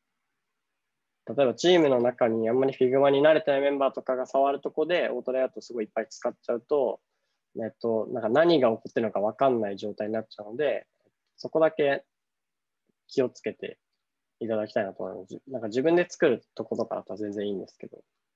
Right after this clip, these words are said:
ちょっと難しいやり方になってます。で、一応せっかく触れたので簡単にこう触れておくとですね、オートレイアウトは、あの、今みたいにただただ並べるっていうの以外に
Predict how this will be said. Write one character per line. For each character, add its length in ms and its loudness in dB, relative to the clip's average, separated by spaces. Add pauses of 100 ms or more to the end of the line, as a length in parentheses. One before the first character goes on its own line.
(380)
ち 60 0
ょ 20 -6
っ 80 -10
と 100 -6
難 380 -10
し 120 -12
い 500 -12
や 60 -4
り 100 -8
方 240 -10
に 60 -10
な 80 -10
っ 60 -18
て 140 -18
ま 60 -18 (120)
す。 360 -20 (2250)
で、 100 -10
一 160 -4
応 80 0
せ 120 -4
っ 40 -6
か 140 0
く 280 2
触 120 -4
れ 100 0
た 140 2
の 120 0
で 80 -8
簡 260 -6
単 300 0
に 140 -4
こ 420 -10
う 40 -20 (720)
触 140 0
れ 40 -10
て 140 -4
お 80 -4
く 40 -20 (180)
と 40 -8
で 60 -8
す 160 -14
ね、 200 -14 (160)
オ 120 0
ー 40 0
ト 120 2
レ 140 6
イ 20 8
ア 100 8
ウ 60 -2
ト 120 -2
は、 240 -2 (460)
あ 140 -4
の、 180 -6
今 160 6
み 100 4
た 100 0
い 40 -2
に 80 -6
た 140 0
だ 120 2
た 120 2
だ 100 -2
並 320 2
べ 80 4
る 240 2
っ 60 -20
て 80 -2
い 180 -2
う 20 -2
の 120 0
以 100 0
外 200 0
に 260 -12